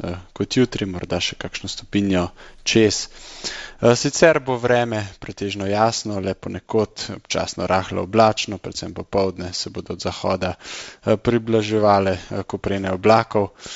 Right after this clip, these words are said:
Ehm, rahlo vetrovno bo, čez dan bo začel pihati jugozahodni veter.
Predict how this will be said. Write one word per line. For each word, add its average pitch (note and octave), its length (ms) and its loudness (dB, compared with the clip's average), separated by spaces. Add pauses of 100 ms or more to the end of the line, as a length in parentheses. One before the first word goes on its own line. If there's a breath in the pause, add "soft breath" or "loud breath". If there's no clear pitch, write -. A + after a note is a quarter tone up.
(380 loud breath)
Ehm, G2+ 460 0 (220)
rahlo B2+ 420 4
vetrovno B2 540 2
bo, G#2+ 140 -4
čez G2+ 220 -4
dan F#2 220 0
bo F#2+ 100 -10
začel F#2 300 -6
pihati F2+ 580 -8 (160)
jugozahodni G2 800 0
veter. F2 420 -2